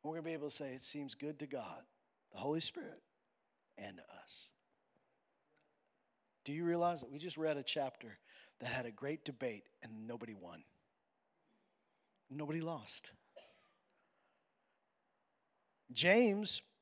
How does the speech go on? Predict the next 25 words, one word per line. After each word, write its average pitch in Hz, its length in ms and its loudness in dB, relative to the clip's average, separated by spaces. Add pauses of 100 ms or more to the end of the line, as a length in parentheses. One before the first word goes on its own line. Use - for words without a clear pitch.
(140)
would 175 200 6
have 208 100 6
seemed 262 320 2
like 180 220 8
the 165 80 0
loser, 175 340 0
but 156 160 0
he's 208 160 -4
the 196 80 -2
guy 175 180 8
that 180 100 0
gets 185 180 0
to 170 100 -6
write 185 180 2
the 202 80 -2
letter 208 260 0
in 127 100 0
the 107 140 -8
end. 90 280 -14
<laughs> - 1080 -8
Right? 233 340 10 (1040)
Nobody 247 260 4
won, 247 260 10
nobody 214 260 6
lost. 151 500 2